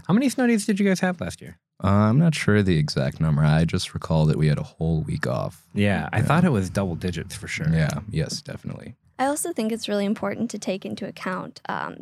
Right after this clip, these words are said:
Speaker 3: the mental health aspect of this, uh, this subject, that take into account how snow days are traditionally a day where students can unwind and enjoy being kids, especially in elementary school.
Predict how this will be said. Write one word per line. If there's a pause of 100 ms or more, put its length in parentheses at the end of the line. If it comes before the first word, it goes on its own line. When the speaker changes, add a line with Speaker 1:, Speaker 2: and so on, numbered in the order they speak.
Speaker 3:
the
mental
health
aspect
of
this, (100)
uh,
this
subject,
that (260)
take
into
account
how
snow
days
are
traditionally
a
day
where
students
can (320)
unwind
and (280)
enjoy
being
kids,
especially
in
elementary
school.